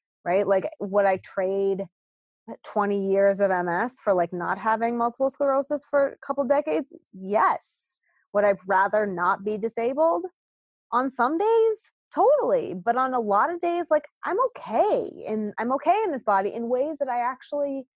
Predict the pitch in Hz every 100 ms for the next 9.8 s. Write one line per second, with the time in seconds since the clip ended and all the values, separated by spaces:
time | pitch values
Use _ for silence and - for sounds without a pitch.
0 | _ _ _ _ _ _ 220 226 240 262
1 | 269 - 220 208 - 220 233 247 233 -
2 | 214 214 202 190 180 185 180 180 190 -
3 | - - - _ _ _ _ _ _ _
4 | _ _ _ _ 220 220 214 214 220 -
5 | - - 214 214 214 214 - _ - 208
6 | 220 - 220 202 196 190 - _ _ _
7 | - 196 190 196 - 247 220 190 180 202
8 | 269 330 381 - _ _ _ _ - 208
9 | 196 196 - 220 208 214 208 190